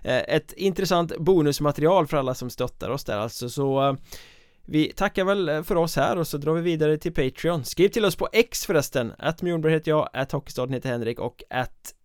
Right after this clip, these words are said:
Mjornbergpodd är X-kontot för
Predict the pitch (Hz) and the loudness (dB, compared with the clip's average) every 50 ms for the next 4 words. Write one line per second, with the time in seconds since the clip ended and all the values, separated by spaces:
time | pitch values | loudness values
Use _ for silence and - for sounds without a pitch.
0 | _ - 143 135 131 127 123 117 127 127 113 - _ - - - 170 175 165 127 | _ -4 0 0 0 0 0 0 0 0 0 -2 _ 6 6 6 8 6 4 4
1 | 110 110 - - - 123 120 113 110 110 107 - - - - 127 - - - - | 2 -6 -8 -6 -2 -2 0 0 0 -2 -4 -8 -12 -10 -10 -10 -8 -8 -12 -8
2 | - - 117 110 110 - - - - - - - - - 139 131 113 - | -4 -4 -4 -4 -6 -10 -10 -12 -12 -14 -20 -14 -4 0 2 4 4 2